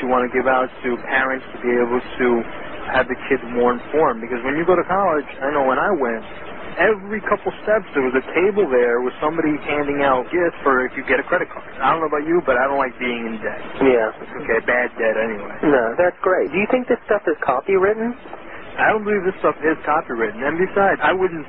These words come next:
Speaker 1: submit just the way it is. I would wanna change it into something that's easily readable by people.
Speaker 2: But look at all the work that's been done. The researcher has taken time to go out there and search the internet, to compile, to organize, to type, to have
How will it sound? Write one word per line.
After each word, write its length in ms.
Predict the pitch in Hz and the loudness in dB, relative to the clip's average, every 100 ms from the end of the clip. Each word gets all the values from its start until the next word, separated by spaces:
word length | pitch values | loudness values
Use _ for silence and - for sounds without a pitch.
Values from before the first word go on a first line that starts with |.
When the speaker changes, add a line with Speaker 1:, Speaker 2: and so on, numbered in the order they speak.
| - | -4
Speaker 1:
submit 320 | 131 127 139 131 - - - - - - | -4 0 0 -2 -8 -16 -14 -14 -10 -2
just 160 | 143 - | -2 0
the 80 | 127 | 4
way 160 | 123 117 | 4 2
it 160 | 113 | 2
is. 160 | 170 139 | 2 2
I 160 | 113 | 2
would 80 | 127 | 0
wanna 240 | 120 110 104 | 0 -2 -2
change 320 | - 131 123 | -4 -2 -4
it 160 | 110 | -4
into 400 | 113 107 - 113 104 | -4 -4 -2 -2 0
something 400 | 123 113 117 110 107 - - - | 0 2 2 0 -2 -8 -12 -2
that's 220 | 117 113 - | 0 0 0
easily 560 | 139 131 131 123 117 113 120 | 0 2 4 4 2 -2 2
readable 480 | 123 127 120 113 110 104 | 2 2 0 0 -2 0
by 160 | 110 107 - | -2 -2 -8
people. 320 | 160 - - - - - - | -10 -10 -12 -10 -8 -6 2
Speaker 2:
But 160 | 349 160 | 2 4
look 240 | 208 262 | 2 2
at 80 | 208 | 2
all 160 | 190 | 2
the 80 | 151 | 0
work 220 | 139 151 147 | 2 2 2
that's 160 | 143 - | -2 0
been 200 | 131 127 | -2 2
done. 240 | 131 117 107 | 2 2 0
The 80 | 117 | 2
researcher 640 | 147 - 165 151 156 131 | 2 2 0 2 0 0
has 60 | - 143 | 0 -2
taken 240 | 131 120 143 | 0 -2 0
time 260 | 135 135 135 | 0 0 0
to 40 | 123 | 2
go 160 | 127 | 2
out 160 | 131 135 | 2 0
there 160 | 131 113 | 2 0
and 80 | - | 2
search 160 | 139 143 - | 0 2 -2
the 80 | |
internet, 480 | 127 127 120 110 107 - | 0 0 2 2 0 -2
to 60 | - 123 | -4 -2
compile, 520 | 120 139 139 139 147 | 0 0 2 0 0
to 60 | - - | 0 2
organize, 560 | 135 135 139 135 139 - | 2 2 0 0 -2 -2
to 80 | - - 139 | -4 -2 -2
type, 240 | 139 135 - - - - - 131 | 0 -2 -8 -14 -12 -12 0 0
to 20 | |
have 160 | 139 | 2